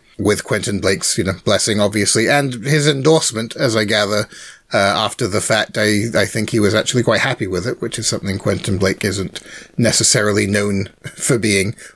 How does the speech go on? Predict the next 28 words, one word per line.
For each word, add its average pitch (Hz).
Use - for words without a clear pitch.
when 117
it 120
comes 98
to -
adaptations 101
of 92
his 95
work. 95
So -
that's 113
a 110
good 95
sign. 123
Yeah, 240
it 202
kind 339
of -
came 165
out 139
of 131
nowhere 143
a 101
bit, 101
like 127
I 131
say, 147
mainly 127
because 117